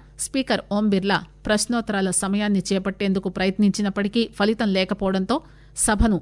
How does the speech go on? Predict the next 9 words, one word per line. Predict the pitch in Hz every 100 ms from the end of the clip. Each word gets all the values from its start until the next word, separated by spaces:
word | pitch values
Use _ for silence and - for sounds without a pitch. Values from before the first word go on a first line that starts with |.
| - - -
మధ్యాహ్నం | 208 220 220 233 202
పన్నెండు | 190 208 208 196
గంటల | 190 196 196
వరకు | 185 185
వాయిదా | 247 196 185
వేశారు. | 180 180 - 196 - - - - - - - - - - -
అంతకుముందు | 214 214 220 214 220 190 - - - - - -
ఇటీవల | 247 254 311 247
జరిగిన | 202 202 196